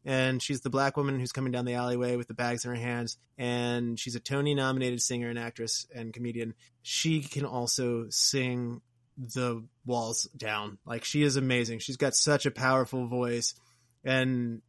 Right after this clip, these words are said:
she opens this movie up for real. So if you didn't pick up on my comments before, I don't really care if I know who the actors are. If you can sing that well,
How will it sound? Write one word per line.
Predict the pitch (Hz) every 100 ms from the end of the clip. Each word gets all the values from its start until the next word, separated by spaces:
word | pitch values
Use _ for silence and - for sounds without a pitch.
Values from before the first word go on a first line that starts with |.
| _
she | - - 147
opens | 147 143
this | 135
movie | 135 131 123
up | 120 - _ _ _
for | 135
real. | 127 123 110 _ _
So | - 131
if | 123
you | 143
didn't | 165 156 139
pick | 156 156
up | 147
on | 143
my | 131
comments | 117 127 127 123
before, | - 117 123 123 - _ _
I | 131
don't | 196 403 453 -
really | 185 240 175
care | - 123 151
if | 165
I | 143
know | 131 151
who | 147 139
the | 120
actors | 127 139 123 110
are. | 120 139 175 - -
If | 127
you | 220
can | 185
sing | 147 139 143
that | 139 117 104
well, | 113 117 113